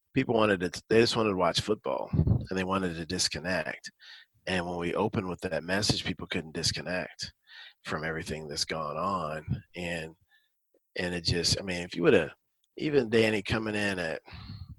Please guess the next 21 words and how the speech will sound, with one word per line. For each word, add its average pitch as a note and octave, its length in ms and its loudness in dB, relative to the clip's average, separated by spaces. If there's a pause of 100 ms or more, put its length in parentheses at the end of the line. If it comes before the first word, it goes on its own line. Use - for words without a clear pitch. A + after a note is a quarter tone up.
(1000)
you G#2+ 80 -2
know, E2 260 0
running G#2+ 340 6
a F#2+ 80 4
commercial F2 680 2
after D#2+ 440 -2
the D#2 240 -6 (840)
first F2 360 -2
quarter C#2 720 0
and - 260 2
running F#2+ 300 -2
another F#2+ 300 2
commercial F2 540 -2
at D#2 60 -4
halftime, C#2+ 760 0 (280)
N E3 140 2
F B2 160 4
L, D2+ 320 0 (580)
and, F2 480 0 (200)
you A2+ 160 0
know, F2+ 500 2